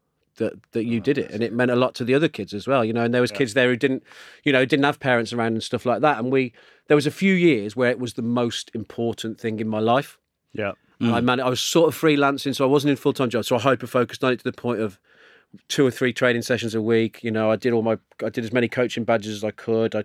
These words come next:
Speaker 1: really tried to make sure training was good. And I probably crossed the line a few times with taking it too seriously. But I think when you start to see a team get better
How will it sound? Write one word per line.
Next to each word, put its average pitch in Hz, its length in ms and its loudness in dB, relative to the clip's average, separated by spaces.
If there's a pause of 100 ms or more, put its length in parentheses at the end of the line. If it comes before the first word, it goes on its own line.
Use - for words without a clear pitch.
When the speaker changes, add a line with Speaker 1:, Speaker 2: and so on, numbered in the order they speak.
(160)
Speaker 1:
really 131 340 0
tried 120 260 -2
to - 80 -8
make 117 200 -2
sure 113 160 -4
training 110 380 -4
was 110 140 -6
good. 131 240 0
And 185 80 2
I 190 60 4
probably 190 300 0
crossed - 320 -2
the 151 80 -2
line 135 220 2
a 123 40 -4
few 139 220 0
times 170 400 0 (360)
with 117 120 -6
taking 127 260 0
it 117 80 -4
too 123 160 -4
seriously. 139 500 2
But 139 100 2
I 127 60 4
think 135 300 -2 (440)
when 147 120 4
you 156 80 4
start 147 300 2
to 117 60 -12
see 127 360 -2 (160)
a 113 60 -8
team 143 240 2
get 120 220 0
better 113 460 -4